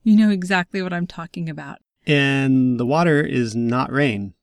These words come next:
Speaker 1: Yeah.
Speaker 2: The, the rain is on the outside of your tent, on the outside of the fly. So this is something else that's on the inside <laughs> wall of your tent.
Speaker 1: Okay, for a long time, I thought it was your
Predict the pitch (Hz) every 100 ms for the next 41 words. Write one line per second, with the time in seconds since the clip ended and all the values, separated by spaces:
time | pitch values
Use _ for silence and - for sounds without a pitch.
0 | _ _ _ - - 233 240 226 190 175
1 | 156 127 120 170 196 143 131 120 117 175
2 | - 127 110 98 98 - 107 110 - 110
3 | 107 117 - 151 131 123 - 143 107 101
4 | 127 120 147 147 151 127 117 117 95 -
5 | 101 104 98 95 131 143 143 - 107 101
6 | 101 101 98 95 90 127 98 - _ _
7 | - - 262 - 381 - 339 320 330 330
8 | 392 370 330 311 285 262 254 262 262 226
9 | 233 - 208 202 190 180